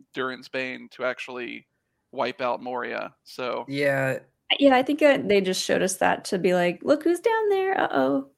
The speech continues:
Speaker 2: I, I feel
Speaker 1: Mm-hmm.
Speaker 2: like it's gonna be a future season thing. I don't, I, I don't think it will happen again this season. But,
Speaker 1: Mm-hmm.
Speaker 2: I mean, they've, they've basically committed to doing five seasons of this show, no matter <laughs> what, so
Speaker 1: Yeah. So I guess
Speaker 2: I
Speaker 1: it'll happen
Speaker 2: kinda
Speaker 1: at some point in the show.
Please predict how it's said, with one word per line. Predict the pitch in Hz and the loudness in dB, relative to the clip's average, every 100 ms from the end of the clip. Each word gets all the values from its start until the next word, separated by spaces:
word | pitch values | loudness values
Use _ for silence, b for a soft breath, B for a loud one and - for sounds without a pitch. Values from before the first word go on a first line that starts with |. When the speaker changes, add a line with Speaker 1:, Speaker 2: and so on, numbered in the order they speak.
| _ | _
Speaker 2:
I, | 127 - 147 | -4 2 2
I | |
feel | 135 147 | 4 4
Speaker 1:
Mm-hmm. | |
Speaker 2:
like | 123 117 | 4 4
it's | 104 | -2
gonna | 113 104 | -4 -4
be | 98 | -4
a | |
future | 92 104 95 - 92 90 - _ _ _ _ _ _ _ | -4 -8 -8 -4 -2 -2 -6 _ _ _ _ _ _ _
season | - - 131 107 107 | -2 0 -2 -2 -4
thing. | 98 104 98 | -2 0 2
I | 98 | 2
don't, | 101 98 104 - - - _ _ _ _ _ _ | 2 -2 -8 -16 -20 -20 _ _ _ _ _ _
I, | 113 117 | 0 2
I | |
don't | 107 | 0
think | 107 92 | -4 -4
it | 101 | -2
will | 92 | -2
happen | 90 87 92 | 0 0 0
again | 92 92 92 90 | -4 -4 -4 -4
this | 87 87 - | -4 -4 -4
season. | 92 87 98 101 110 _ _ _ _ - | -8 -8 -8 -10 -14 _ _ _ _ -8
But, | 131 104 | 2 2
Speaker 1:
Mm-hmm. | 123 | 2
Speaker 2:
I | 117 | 0
mean, | 113 110 | 0 4
they've, | 117 104 | 4 4
they've | - 120 | 2 2
basically | - - 113 107 | 4 2 0 -2
committed | 98 95 92 95 87 | -4 -2 2 2 -2
to | |
doing | 87 101 92 87 | -4 -4 -2 -4
five | 87 85 80 | -2 -2 -2
seasons | 101 98 98 90 | -6 -8 -8 -8
of | 85 | -6
this | 85 80 | -6 -8
show, | - 87 87 82 - _ _ | -4 0 0 0 -6 _ _
no | 101 | -2
matter | 95 110 | 0 0
<laughs> | 107 - | -2 0
what, | 135 110 - | 6 6 4
so | - - 101 101 | -6 -4 0 0
Speaker 1:
Yeah. | 131 123 123 - _ | 0 -4 -8 -14 _
So | - 185 | -2 4
I | |
guess | 202 | 6
Speaker 2:
I | |
Speaker 1:
it'll | 208 165 | 8 8
happen | 165 - | 8 6
Speaker 2:
kinda | 143 | -2
Speaker 1:
at | |
some | - 127 131 | -2 -2 -2
point | 123 120 123 - | -8 -10 -10 -10
in | 131 | -10
the | 127 | -10
show. | - - 123 131 | -4 -2 0 0